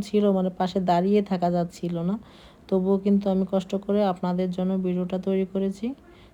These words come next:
যদি ভালো লাগে তাহলে প্লিজ, প্লিজ বেশি বেশি করে শেয়ার করে দিবেন friends and ফ্যামিলির সাথে। এই যে দেখুন, ভালোভাবে কিন্তু কষানো হয়ে গিয়েছে। তারপর এর মধ্যে দুই তিন মগ পরিমাণ গরম পানি দেওয়া হয়েছে। আর এখানে কিন্তু যে জিরাটা গুঁড়ো করে রেখেছিল,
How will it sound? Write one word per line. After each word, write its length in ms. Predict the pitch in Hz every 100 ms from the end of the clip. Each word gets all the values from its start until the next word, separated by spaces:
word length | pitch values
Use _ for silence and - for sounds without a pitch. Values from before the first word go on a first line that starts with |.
| -
যদি 220 | 185 180 196
ভালো 300 | 190 180 185
লাগে 240 | 185 190
তাহলে 260 | 196 180 185
প্লিজ, 340 | 185 190 196 196
প্লিজ 380 | - 196 196 208 202
বেশি 240 | 180 180
বেশি 200 | 180 180
করে 180 | 190 202 220
শেয়ার 280 | - 185 175
করে 200 | 190 190
দিবেন 260 | 196 220 294
friends 360 | - 165 156 151
and 140 | 165 165
ফ্যামিলির 420 | 170 165 160 156
সাথে। 240 | - 147 165 - - - - - - -
এই 100 | 180
যে 100 | 175
দেখুন, 340 | 180 180 196 233 220 185 165
ভালোভাবে 420 | 175 175 180 180
কিন্তু 200 | 190 196 196
কষানো 460 | 196 180 185 190
হয়ে 280 | 196 190 185 180
গিয়েছে। 380 | 190 196 202 269 320 -
তারপর 380 | 208 190 190 214
এর 140 | 208 202
মধ্যে 400 | 202 202 196 233 226 196
দুই 180 | 196
তিন 200 | 196 208 208
মগ 140 | 208 202
পরিমাণ 280 | 208 202 214
গরম 260 | 196 180 185 185
পানি 180 | 202 208
দেওয়া 220 | 202 202
হয়েছে। 400 | 208 214 208 247 302 - - - -
আর 140 | 180 170
এখানে 260 | 175 180 185
কিন্তু 220 | 196 196 196
যে 120 | 196
জিরাটা 420 | 180 190 196 208
গুঁড়ো 280 | 190 185 190
করে 180 | 196 208
রেখেছিল, 460 | 208 202 208 214